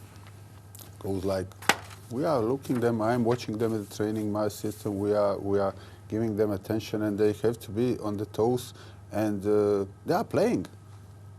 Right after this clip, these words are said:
Mustafa is playing, he's playing for a first game. He started first game, then he got injured. He came back, ag-, uh, he, he came straight after the injury. He played against Bursa,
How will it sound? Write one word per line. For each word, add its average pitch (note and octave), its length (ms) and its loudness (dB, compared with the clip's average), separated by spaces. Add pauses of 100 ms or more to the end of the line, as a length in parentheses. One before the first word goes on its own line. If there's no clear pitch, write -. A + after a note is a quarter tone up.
(1000)
Mustafa B2+ 440 0
is F#2+ 200 -2
playing, A#2 280 0
he's G2+ 180 -4
playing A#2 260 -4
for G#2+ 180 -4
a G#2 60 -2
first G#2+ 340 -4
game. B2 240 -2
He G2+ 120 -8
started G#2+ 460 -2
first G#2+ 380 -6
game, G#2+ 280 0 (220)
then A#2 120 0
he - 120 -10
got A#2 260 -2
injured. A2 380 -2 (960)
He - 80 -4
came A#2+ 280 -2
back, G#2+ 260 0
ag-, G2 120 0
uh, A#2 280 4
he, A#2 400 0
he - 180 -6
came A#2 380 2 (420)
straight B2+ 340 2
after A2+ 280 4
the G2+ 260 4 (400)
injury. C3 300 2
He - 140 -6
played C#3+ 320 0
against A#2+ 340 0
Bursa, G#2+ 440 0